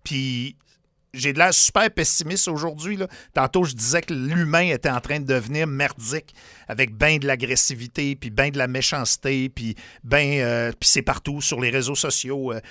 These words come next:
en file, au centre d'achat, au restaurant, ailleurs, puis ainsi de suite. Les politiciens, c'est encore pire.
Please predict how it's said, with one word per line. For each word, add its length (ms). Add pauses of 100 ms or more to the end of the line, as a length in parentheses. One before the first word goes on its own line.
(140)
en 180
file, 320
au 80
centre 240
d'achat, 460 (240)
au 100
restaurant, 760
ailleurs, 520
puis 180
ainsi 220
de 60
suite. 340 (2000)
Les 140
politiciens, 500
c'est 120
encore 340
pire. 360